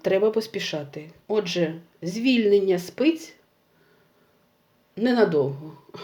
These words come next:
тому що сьогодні планую вже розпочати нову пару шкарпеток жакардом.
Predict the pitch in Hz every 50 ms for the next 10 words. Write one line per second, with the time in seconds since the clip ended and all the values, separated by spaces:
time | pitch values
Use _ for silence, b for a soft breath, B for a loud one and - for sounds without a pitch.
0 | - - - - 208 233 214 202 - - 185 180 - 226 208 202 190 185 185 180
1 | 185 185 208 220 214 202 175 165 - 185 185 180 160 - - - 160 - - -
2 | 202 202 196 - 170 170 170 - - b b b b b b b b b b b
3 | _ _ _ _ _ _ _ _ - 190 202 202 202 202 208 202 208 196 180 175
4 | 170 165 - - - 175 170 170 170 165 147 139 - 139 139 - - - - _
5 | _ _ - 170 175 202 190 - - 165 147 143 143 - 147 147 139